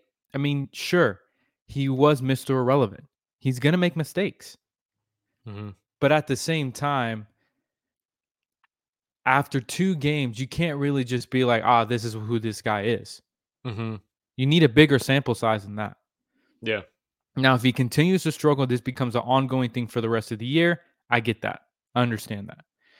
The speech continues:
Speaker 1: But two games, let's, let's calm down a little bit before we, we get there. But in terms of the forty-niners, it, it just seems like,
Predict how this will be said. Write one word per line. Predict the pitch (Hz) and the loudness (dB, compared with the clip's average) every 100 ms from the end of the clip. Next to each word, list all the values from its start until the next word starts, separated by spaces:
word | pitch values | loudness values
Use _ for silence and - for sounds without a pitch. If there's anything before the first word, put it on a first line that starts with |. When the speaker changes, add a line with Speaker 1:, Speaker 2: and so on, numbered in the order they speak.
| _ _ 123 | _ _ -2
Speaker 1:
But | 123 120 | -2 0
two | - 175 | -2 0
games, | 147 156 156 156 147 - - _ - | 2 2 2 0 -4 -10 -20 _ -6
let's, | 131 135 - - - _ _ | -4 -4 -8 -16 -20 _ _
let's | 120 - | -10 -6
calm | - 151 139 | 0 0 4
down | 123 120 113 104 _ _ | 4 4 0 -6 _ _
a | 120 | -4
little | 113 107 | -2 -2
bit | 98 95 - _ _ | -6 -12 -18 _ _
before | 123 110 123 117 | -4 2 4 4
we, | 113 104 | 2 -2
we | 110 113 | -4 -2
get | 110 120 | 0 0
there. | 160 175 170 - - - _ _ | 4 4 2 -6 -20 -20 _ _
But | - 139 | 4 6
in | 143 139 | 4 2
terms | 160 170 | 2 2
of | 156 | 2
the | |
forty-niners, | 143 156 156 151 143 147 147 139 127 - _ _ _ _ _ _ _ _ _ _ _ _ _ _ _ _ _ _ _ _ _ _ _ _ | 0 2 2 4 4 4 2 0 -2 -10 _ _ _ _ _ _ _ _ _ _ _ _ _ _ _ _ _ _ _ _ _ _ _ _
it, | - 147 147 | 0 0 0
it | 139 151 131 | -2 -2 -2
just | 143 170 156 | 2 2 2
seems | - 143 143 135 107 | -2 0 0 -2 -2
like, | 123 117 110 - - | 2 2 0 -8 -20